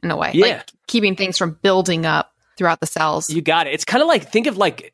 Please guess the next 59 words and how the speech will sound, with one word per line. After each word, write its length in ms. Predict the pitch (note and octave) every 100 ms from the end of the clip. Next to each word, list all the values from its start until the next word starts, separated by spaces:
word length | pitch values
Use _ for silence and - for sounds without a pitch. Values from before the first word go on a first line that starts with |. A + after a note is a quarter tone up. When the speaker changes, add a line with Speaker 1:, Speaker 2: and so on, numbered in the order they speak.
| C#3+ -
Speaker 2:
a 60 | D3+
lot, 240 | D3 D#3+
when 100 | D#3+
you 80 | E3+
have 160 | G3+ A#3
a 60 |
lot 280 | D3+ C#3 D3+
of 120 | D3
deuterium 640 | B2 A#2+ - C3 C#3+ E3+ D#3+
in, 160 | C#3 C3+
in 220 | C3 C3
your 100 | A#2+
body, 220 | A2+ C3+
think 160 | F3 G#3
of, 100 | C#3
it's 160 | C3+
almost 240 | G#3 A#3+ A#3
like 140 | -
kinda 160 | - B2
sludge, 640 | - A#2+ A2 F#2 - - -
if 180 | A#2 A2+
you 80 |
will, 320 | G2+ G2 F#2 -
right? 240 | B2 C3 C#3+
Speaker 1:
That, 180 | - - - - E4+
that's 160 | D#4+
what 100 | E4+
I 100 | D4+
was 80 | E3
Speaker 2:
And, 80 | E3+
and 240 | E3+ B3
Speaker 1:
thinking. 140 | B3 G#3
I, 260 | G#3 A3 -
I 120 | G#3
think 180 | G#3 G#3+
about 160 | G3+ G3
that 120 | F#3
all 160 | F#3
the 80 | F#3
time. 340 | G3 F#3 F#3+ - _ D#3
Speaker 2:
And 100 | D#3
the 40 |
sludge 400 | - E3+ F#3+ -
kinda 260 | - E3 D#3+
just 240 | D3 -
kinda 180 | - E3
gets 220 | D3 C#3+
caught 280 | - C#3+ C#3+
up 240 | E3+ - - -
in 140 | C3
your, 140 | C3
in, 220 | A#2+ C3+ C3
in 220 | C3 C3+
your 120 | A#2
cells, 520 | - E3+ A#2 D2 -
you 80 | C3+
know, 80 | C#3
and 100 |
the, 100 | C#3